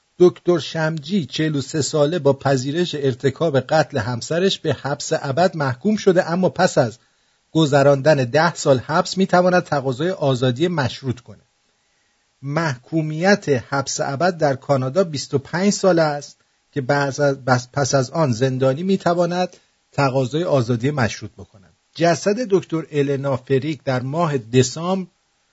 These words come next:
در سال دو هزار و شانزده در یک چمدان در زیر یکی از پل‌های رودخانهٔ هامبر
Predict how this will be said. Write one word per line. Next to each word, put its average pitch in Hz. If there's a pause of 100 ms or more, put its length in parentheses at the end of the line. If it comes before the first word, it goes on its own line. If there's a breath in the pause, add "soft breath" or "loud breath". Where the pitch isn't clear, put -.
(560)
در 131
سال 147
دو 123
هزار 120
و 120
شانزده 127
در 127
یک 131
چمدان 131 (420)
در 127
زیر 123
یکی 156
از 143
پل‌های 131
رودخانهٔ 120
هامبر 123